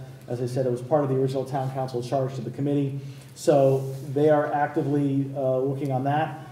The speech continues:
As far as other sites, um, the committee spent quite a long time, uh, going through a list that was provided, uh, through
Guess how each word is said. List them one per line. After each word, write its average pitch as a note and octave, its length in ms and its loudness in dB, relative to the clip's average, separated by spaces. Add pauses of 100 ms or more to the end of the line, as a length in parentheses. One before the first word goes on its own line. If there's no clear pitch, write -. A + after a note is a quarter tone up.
(160)
As C3+ 140 -6
far E3+ 220 6
as D#3+ 100 4
other D#3 320 2
sites, E3+ 720 4
um, C#3 520 2
the C3+ 120 -2
committee D#3+ 420 2
spent D3 420 0 (800)
quite F3 260 2
a F3 60 6
long D#3+ 260 6
time, D#3+ 640 2 (160)
uh, C3 300 0
going C#3+ 320 2
through D3 280 -2
a C3 100 2
list D3 560 0 (360)
that C#3+ 120 0
was C3+ 100 0
provided, C#3+ 800 0
uh, B2+ 320 0 (120)
through D#3 580 4